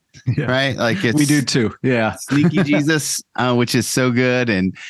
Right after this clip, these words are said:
Speaker 2: uh, okay, I have one more question for you. Um, but before I ask it, I know that the podcast families want to, gonna connect with you all over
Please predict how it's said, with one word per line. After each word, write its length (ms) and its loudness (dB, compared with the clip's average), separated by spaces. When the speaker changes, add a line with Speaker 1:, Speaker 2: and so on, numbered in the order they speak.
Speaker 2:
uh, 320 0
okay, 160 0
I 120 0
have 200 0
one 200 2
more 160 2
question 440 -2
for 260 -2
you. 160 0
Um, 400 0
but 120 0
before 320 0
I 60 0
ask 360 -2
it, 100 0
I 120 0
know 340 2
that 140 -2
the 60 -6
podcast 520 -2
families 400 2
want 240 2
to, 60 2
gonna 240 0
connect 360 -2
with 100 2
you 140 4
all 220 2
over 480 0